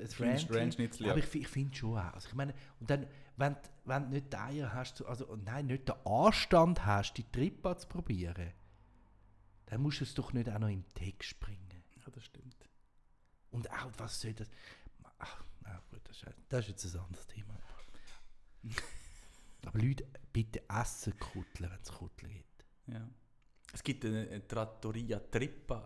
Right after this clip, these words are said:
Speaker 2: in, äh, Mailand, die ist mir empfohlen worden. Ich bin dort auch noch nie gewesen, aber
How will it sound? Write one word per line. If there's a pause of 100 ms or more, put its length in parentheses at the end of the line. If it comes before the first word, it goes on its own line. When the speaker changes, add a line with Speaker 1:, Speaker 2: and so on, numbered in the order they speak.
Speaker 2:
in,
äh,
Mailand,
die
ist
mir
empfohlen
worden. (760)
Ich
bin
dort
auch
noch
nie
gewesen,
aber